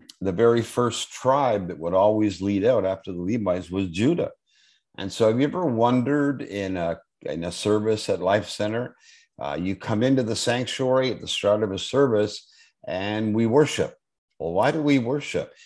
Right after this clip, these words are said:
Because it establishes the presence of God for us as a community. We all have families, responsibilities, activities we go on with during the day. And then when we gather together, the,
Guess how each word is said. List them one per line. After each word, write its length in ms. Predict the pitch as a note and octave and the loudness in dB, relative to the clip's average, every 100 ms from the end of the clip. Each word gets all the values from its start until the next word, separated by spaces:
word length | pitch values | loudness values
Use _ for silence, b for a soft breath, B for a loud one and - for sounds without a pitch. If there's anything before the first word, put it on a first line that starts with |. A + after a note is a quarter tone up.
| b - | b -10
Because 340 | F2 A2+ F#2 | -4 -2 0
it 120 | G#2 | 0
establishes 920 | F#2+ - - A#2 A#2+ A#2+ A2 - G#2+ - | -2 -4 0 2 2 2 0 -2 -6 -6
the 80 | E2+ | -10
presence 560 | - G2 F2+ F2+ - | -2 -2 -2 -6 -6
of 160 | E2 D#2 | -8 -4
God 300 | F2+ G#2 G2+ | 0 0 -2
for 220 | - F#2+ | -2 -2
us 240 | G2 - | -2 -4
as 200 | E2 E2 | -4 -4
a 60 | C#2 | -8
community. 760 | - E2+ G2 B2+ C#3 F3+ - B B B - | -10 -6 -2 0 0 0 -2 B B B -6
We 160 | E2+ | 0
all 260 | F2 G2+ G2+ | 2 4 2
have 460 | G2 F2+ E2 D#2 - b b - - - | 0 0 0 -4 -10 b b -20 -20 -6
families, 640 | - A#2 A#2 A2 G#2 E2+ | 0 2 2 2 0 -2
responsibilities, 1120 | C#2+ - A2 A2+ - F2+ G2+ G#2+ A2 G#2+ G2+ | -8 -2 0 0 -2 0 4 4 4 2 0
activities 680 | - - - A#2+ A#2 A#2 G#2 | -6 -8 -4 -2 0 0 -2
we 240 | F#2 F#2+ F#2 | -6 -6 -4
go 260 | F2+ F#2 | -2 -2
on 360 | F#2+ G2+ G2+ F#2 _ - | -2 -2 -4 -8 _ -6
with 200 | F#2+ F#2+ _ | -4 -4 _
during 260 | - G2 F#2+ | -4 -2 -2
the 80 | E2+ | -2
day. 460 | F2+ G#2 D3+ D3 B B B - | 2 4 4 0 B B B -8
And 320 | A#2+ B2+ A#2+ | -2 0 2
then 360 | C3 C3+ B2+ | 2 2 0
when 280 | A#2 B2 B2+ | 0 -2 -2
we 120 | A#2+ | -2
gather 420 | G2 A#2+ A2+ A2+ G#2 | -2 0 0 -2 -4
together, 680 | G#2 F#2+ C3+ G#2+ F2+ F2 b b _ | -4 4 4 4 0 -2 b b _
the, 120 | F2+ | -6